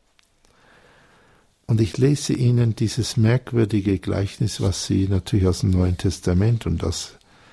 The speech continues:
auch Evangel-,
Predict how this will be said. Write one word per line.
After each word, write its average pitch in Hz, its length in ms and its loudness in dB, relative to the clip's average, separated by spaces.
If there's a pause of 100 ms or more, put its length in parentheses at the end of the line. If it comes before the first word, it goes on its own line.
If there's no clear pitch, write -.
(880)
auch 107 380 -2 (840)
Evangel-, 92 500 0